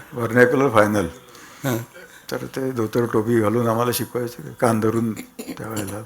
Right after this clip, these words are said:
Speaker 1: मराठी मीडियम, तिथे तर संस्कृत पण नव्हतं. अं, वरोरा छोटंसं गाव होतं. तर बाबा तसे मोठे होते, म्हणजे वकील होते. त्यांनी ते वरोरा गावामध्ये उपनगराध्यक्ष वगैरे, वगैरे
Speaker 2: हं.
Speaker 1: होते.
Speaker 2: हं.
Speaker 1: पण, अं,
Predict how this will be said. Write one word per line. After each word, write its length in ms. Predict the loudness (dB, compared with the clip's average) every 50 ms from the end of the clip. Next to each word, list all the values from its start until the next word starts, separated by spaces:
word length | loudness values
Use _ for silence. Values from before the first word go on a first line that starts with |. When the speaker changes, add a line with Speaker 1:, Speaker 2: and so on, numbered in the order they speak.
| -12 -6
Speaker 1:
मराठी 360 | -2 2 2 2 2 2 0
मीडियम, 260 | 0 2 2 2 2 2
तिथे 320 | 0 -4 -8 -6 -4 -6
तर 40 | -2
संस्कृत 420 | 2 2 2 2 2 0 -2 2
पण 160 | 4 4 4
नव्हतं. 280 | 4 2 -2 -4 -6 -10 -10 -12 -16 -20 -20 -18 -14 -12 -12 -12 -12 -14 -18 -20 -20 -20 -20 -20 -20 _
अं, 480 | -10 -8 -8 -8 -8 -10 -10 -10 -10 -6
वरोरा 300 | -4 -2 0 2 4 4 2 2
छोटंसं 340 | -2 -2 -4 -4 -4 -4 -4
गाव 140 | -4 -4 -4
होतं. 240 | -6 -8 -10 -16 -18 -18 -20 _ _ _ -20 -20 -20 -20 -20 -20 -20 -20 -20 -20 _ _ _ _ _ _ -14 -6 0 2
तर 360 | 2 4 4 2 0 0 0 -2 -4 4
बाबा 600 | 8 10 12 12 12 12 12 10 8 4 -2 -6 -8 -12 -8 _ -2
तसे 200 | -2 0 0 0
मोठे 280 | 2 2 2 2 4
होते, 180 | 2 2 4 2
म्हणजे 160 | 2 4 4
वकील 360 | 4 4 2 4 2 2 2
होते. 300 | 2 -2 -2 -2 -2 -4 -4 -6 -12 -16 -18 -18 -18 -18 -16 -12
त्यांनी 260 | -10 -10 -8 -6 -8 -8
ते 320 | -6 -8 -8 -8 -8 -6
वरोरा 340 | -4 -4 -2 2 4 4 6
गावामध्ये 720 | 6 6 4 4 4 2 2 2 2 4 6 6 6 4 0 -8 -12 -20 _ -20 -20 -20 -20 -20 -18 -12 -10
उपनगराध्यक्ष 760 | 0 0 2 4 4 4 4 4 2 2 2 -2 -4 -2 -6
वगैरे, 300 | -4 -6 -6 -8 -10 -12
वगैरे 220 | -12 -8 -6 -6
Speaker 2:
हं. 120 | -6 -6 -8
Speaker 1:
होते. 240 | -10 -12 -16 -20 -20 _ _ -16
Speaker 2:
हं. 120 | -16 -14 -14 -16 -20 -20 -20 -20 -20 -20 -20 _ _ _ _
Speaker 1:
पण, 220 | -8 -6 -4 -4 -4
अं, 580 | -4 -4 -4 -2 -2 -2 -2 -2 -2 -2 -4